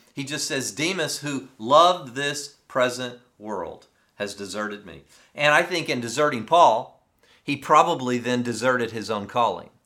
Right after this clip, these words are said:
I, I, I want to finish my calling. I do not want to be Demas.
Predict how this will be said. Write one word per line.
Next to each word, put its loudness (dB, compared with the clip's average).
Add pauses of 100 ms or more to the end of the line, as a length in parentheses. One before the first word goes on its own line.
(1500)
I, 4
I, 6
I 6
want 0
to 0
finish -6
my -4
calling. 0
I 0
do -2
not 4
want 2
to -6
be -4 (580)
Demas. -6